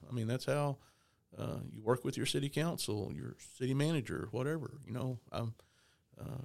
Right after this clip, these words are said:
Ryan Holtz is assistant city manager now. I've known him since he got here to Waco, uh, whenever he was with the police department. So you develop those relationships, and, um, you know, sometimes it's not what you know, but who you know.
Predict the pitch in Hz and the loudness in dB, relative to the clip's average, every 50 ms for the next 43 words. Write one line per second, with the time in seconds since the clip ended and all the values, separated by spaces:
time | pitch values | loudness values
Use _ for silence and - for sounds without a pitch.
0 | - - - 113 120 123 117 113 143 156 165 - - - 101 90 - - - - | -8 0 4 6 6 6 6 6 6 4 4 2 -4 -10 -14 -14 -16 -10 -2 0
1 | 120 117 - - - - 127 123 127 143 160 160 135 98 101 101 92 92 92 104 | 0 0 0 0 0 2 2 4 2 2 2 2 0 0 0 2 2 2 2 2
2 | 107 107 113 104 127 120 117 - 120 127 - 127 123 127 131 135 131 143 127 127 | 2 2 4 4 2 2 0 0 -2 -4 -4 -2 -2 -2 0 0 0 0 0 0
3 | 131 147 156 156 - - - 131 123 107 - - - 107 113 95 107 113 - 120 | 0 -2 -2 -2 -4 -4 -6 -6 -8 -10 -8 -6 -4 -2 -2 0 0 0 0 0
4 | 120 117 117 113 107 - - - 139 - - - - - - - - - - - | -2 -2 -2 -4 -8 -8 -6 -6 -6 -4 -4 -6 -8 -6 -8 -8 -8 -10 -14 -12
5 | - - - 69 64 123 - - - - _ _ - 131 123 127 120 139 156 160 | -8 -6 -6 -4 -4 -6 -8 -14 -20 -20 _ _ 2 6 6 8 10 10 10 10
6 | 156 - 131 120 - 107 113 117 98 98 - - - 113 - 92 71 - - - | 8 8 4 2 2 2 2 4 4 2 2 -2 -2 -2 0 0 0 0 0 -2
7 | - - - - 120 - - 113 107 104 95 87 104 110 - _ _ _ _ _ | -2 -2 -2 -4 -6 -4 -2 0 0 0 0 0 -2 -4 -8 _ _ _ _ _
8 | _ _ _ _ - - 101 104 - - - - - 120 107 - _ _ _ _ | _ _ _ _ -10 -6 -4 -2 -2 -2 -4 -4 -6 -8 -10 -14 _ _ _ _
9 | _ _ _ _ - - 123 123 120 - - 131 127 156 156 151 147 139 147 151 | _ _ _ _ -12 -8 -6 -6 -2 0 0 2 4 4 4 4 2 0 0 2
10 | 151 151 165 160 - 160 156 165 180 175 175 160 175 214 208 151 113 104 104 | 2 2 2 2 2 2 2 2 2 0 0 0 0 2 2 0 -2 -2 -4